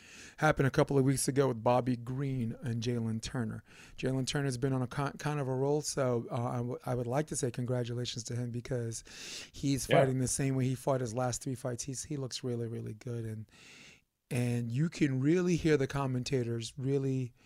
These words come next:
Speaker 1: you know, they really, you got someone in their earpiece saying, "All right, enough with the refs, you know, chill with the refs, you know, we need them,
Speaker 2: Yeah,
Speaker 1: they're the
Speaker 2: okay.
Speaker 1: athletic commission." But, uh, it was almost an involuntary reflex to be,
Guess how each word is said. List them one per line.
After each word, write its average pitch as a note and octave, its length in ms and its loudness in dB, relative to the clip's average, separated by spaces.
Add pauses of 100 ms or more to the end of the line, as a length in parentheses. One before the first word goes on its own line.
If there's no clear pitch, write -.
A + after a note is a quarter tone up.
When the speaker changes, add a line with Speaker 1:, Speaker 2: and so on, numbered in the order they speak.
(400)
Speaker 1:
you F3+ 100 10
know, G3+ 140 12
they F3 160 10
really, F#3 320 12
you F#3 120 6
got G#3+ 220 12
someone G#3 260 10
in F#3 100 8
their E3 140 6
earpiece E3 440 6
saying, D3 240 6
"All D3+ 100 6
right, C#3+ 160 8
enough D3+ 340 4
with D#3 140 6
the D3+ 60 12
refs, D#3 340 8
you F#3 100 8
know, D#3 160 6
chill F3+ 240 6
with E3+ 120 6
the D#3 80 10
refs, F3 280 8
you E3+ 120 8
know, E3 120 6
we E3 140 6
need F3 180 8
them, F3+ 120 10
Speaker 2:
Yeah, F3 60 6
Speaker 1:
they're E3+ 120 10
the E3 60 12
Speaker 2:
okay. D#3 100 12
Speaker 1:
athletic D#3+ 300 6
commission." D#3+ 380 4
But, C#3+ 280 4 (540)
uh, D#3 340 2
it E3+ 80 8
was F3+ 160 8
almost F#3 300 8
an D#3+ 100 4
involuntary E3 800 4
reflex D3 440 2
to C#3+ 100 2
be, C3 220 0